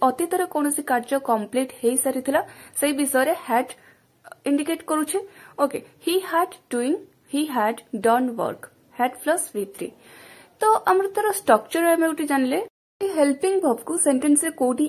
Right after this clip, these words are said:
ୟୁଜ୍ କରିବା। ତାର structure କଣ ରହିଲା ନା, subject ଆସିବ, subject ପରେ ପରେ ହିଁ ଆମର ହେଲ୍ପିଂ verb ରହିବ ବା ହେଲ୍ପିଂ verb ଆମେ ୟୁଜ୍ କରିବା। ତାପରେ verb ରହିବ,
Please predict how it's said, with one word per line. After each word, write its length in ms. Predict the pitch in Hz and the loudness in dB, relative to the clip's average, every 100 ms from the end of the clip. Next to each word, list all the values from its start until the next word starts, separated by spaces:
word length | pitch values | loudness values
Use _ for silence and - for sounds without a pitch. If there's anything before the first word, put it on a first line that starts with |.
| 269 | 0
ୟୁଜ୍ 280 | 208 196 - | 0 0 -2
କରିବା। 300 | 196 190 - - _ - _ - | -4 -4 -6 -10 _ -20 _ -4
ତାର 160 | 359 | -2
structure 400 | 359 302 269 359 370 | 2 2 2 0 2
କଣ 120 | 370 359 | 2 2
ରହିଲା 180 | 359 | 2
ନା, 120 | 392 440 | 0 0
subject 540 | - 240 - 330 339 349 | 2 2 0 -6 -2 -2
ଆସିବ, 240 | 349 403 440 - | 0 -2 -2 0
subject 420 | 262 285 339 339 - | 0 0 -8 -4 2
ପରେ 220 | 240 285 | 2 2
ପରେ 220 | 294 311 | 0 -2
ହିଁ 160 | 302 330 | 0 2
ଆମର 200 | 294 269 330 | 2 2 2
ହେଲ୍ପିଂ 380 | 285 202 226 226 | 0 0 0 0
verb 180 | 240 240 | -2 0
ରହିବ 200 | 202 196 226 | 0 0 0
ବା 120 | 339 | 0
ହେଲ୍ପିଂ 360 | 277 202 214 214 | 0 -2 -4 -2
verb 140 | 220 | -2
ଆମେ 160 | 220 226 | 0 0
ୟୁଜ୍ 260 | 202 214 233 220 | 2 2 0 -2
କରିବା। 220 | 208 320 - - - - | 0 0 -2 -18 -12 4
ତାପରେ 340 | 339 359 392 370 277 | 4 6 2 2 4
verb 200 | 262 269 | 2 4
ରହିବ, 200 | 208 190 | 2 2